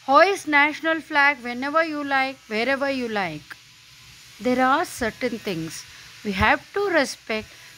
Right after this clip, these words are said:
the constitution, national flag and the national anthem. And to follow the noble ideals that inspired our struggle for freedom.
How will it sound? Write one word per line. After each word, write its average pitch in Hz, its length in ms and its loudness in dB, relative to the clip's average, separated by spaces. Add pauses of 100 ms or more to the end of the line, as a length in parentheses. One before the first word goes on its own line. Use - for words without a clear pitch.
the 180 100 -8 (120)
constitution, 311 880 0 (480)
national 269 640 2
flag 349 340 2 (440)
and 202 260 -4
the 370 60 0
national 269 520 0
anthem. 160 580 -8 (1600)
And 330 160 2
to 294 80 -2
follow 381 560 4
the 392 120 4
noble 349 500 2 (140)
ideals 247 680 -2 (360)
that 330 180 4
inspired 349 600 4 (100)
our 349 160 0
struggle 320 680 -4
for 294 360 -4
freedom. 285 540 -4